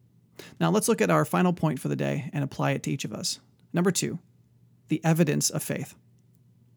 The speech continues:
Peter is going to spend the next few verses telling us to add things to our faith,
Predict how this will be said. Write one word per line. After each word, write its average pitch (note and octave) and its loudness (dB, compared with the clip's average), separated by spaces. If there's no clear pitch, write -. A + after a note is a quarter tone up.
Peter D4+ 0
is A3+ 4
going F#3+ 6
to E3 4
spend D#3 2
the D3 4
next E3+ 2
few D#3+ 2
verses D3 -2
telling D#3+ 0
us D3+ -2
to - -6
add D#3+ 2
things C#3+ -2
to - -4
our C#3 -2
faith, - -10